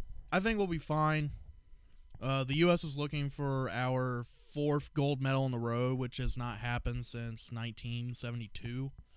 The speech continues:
I think, and those seventy-two Olympics.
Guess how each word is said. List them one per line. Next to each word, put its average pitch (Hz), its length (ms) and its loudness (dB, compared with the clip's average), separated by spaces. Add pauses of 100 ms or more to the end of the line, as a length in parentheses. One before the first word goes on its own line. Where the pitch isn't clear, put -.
(360)
I 143 80 -12
think, 143 300 -6
and 131 120 -2
those 143 160 0
seventy-two 139 560 4
Olympics. 123 720 4